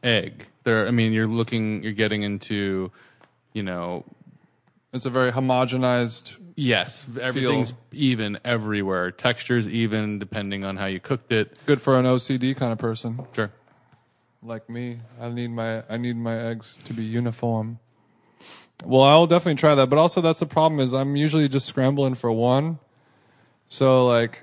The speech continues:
Speaker 2: how many eggs do you have to put in a blender before she starts cooking? You know what I mean?
Speaker 1: How often do you add scallions to your scrambled eggs?
Speaker 2: Constantly.
Speaker 1: Yeah. I feel like if I make 'em for myself, that's what I do.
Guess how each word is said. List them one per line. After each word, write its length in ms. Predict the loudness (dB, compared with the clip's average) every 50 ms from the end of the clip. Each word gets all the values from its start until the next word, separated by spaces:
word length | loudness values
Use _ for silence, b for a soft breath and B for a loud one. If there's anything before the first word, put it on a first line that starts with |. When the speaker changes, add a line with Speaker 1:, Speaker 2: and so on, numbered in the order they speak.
| _
Speaker 2:
how 160 | -4 -2 -2 0
many 240 | 2 2 2 2
eggs 260 | 2 2 2 0 0 0
do 80 | 0
you 80 | 2 2
have 120 | 2 0
to 80 | -4 -4
put 120 | -2 0 0
in 80 | 2 0
a 40 |
blender 400 | 2 2 2 2 4 2 2 2
before 340 | 0 -2 -4 0 0 0 0
she 140 | 0 -2 -6
starts 300 | -4 -2 -2 -2 -2 -4
cooking? 400 | -8 _ -2 0 0 0 -2 -2
You 100 | -2 0
know 80 | 0 0
what 80 | 0
I 60 | 0
mean? 320 | 0 0 0 -2 -2 -6 -10 _ -4
Speaker 1:
How 120 | 0 0
often 200 | 0 0 0 -2
do 80 | 2 2
you 60 | 2
add 80 | 2 2
scallions 520 | -2 -4 -2 0 0 0 0 -4 -6 -8
to 100 | -8 -8
your 100 | -6 -6
scrambled 460 | -8 -10 -12 -10 -10 -8 -8 -6 -6 -6
eggs? 340 | -6 -8 -10 -14 -20 -20 -20 _ _ _ _ _ _ _ _ _ _ _ _ _ _ _ _ _ _ _ _ _ _ _ _ _ _
Speaker 2:
Constantly. 580 | -10 -10 -8 -8 -10 -12 -14 -12 -12 -12 -12 -12 -14 -18 _ _ _ _ _
Speaker 1:
Yeah. 220 | -10 -10 -8 -8 -10 -14 _ _ _ _ _ _ _ _ _ _ _ _
I 180 | _ _ _ -10
feel 140 | -10 -8 -8
like 300 | -8 -10 -12 -14 -20 _ _ _
if 160 | -20 -12 -10
I 40 | -8
make 180 | -6 -6 -6 -6
'em 80 | -8
for 120 | -10 -10 -10
myself, 440 | -10 -10 -10 -8 -8 -8 -10 -10 -10
that's 220 | -12 -14 -14 -12
what 100 | -12 -12
I 60 | -12 -12
do. 220 | -12 -14 -14 -14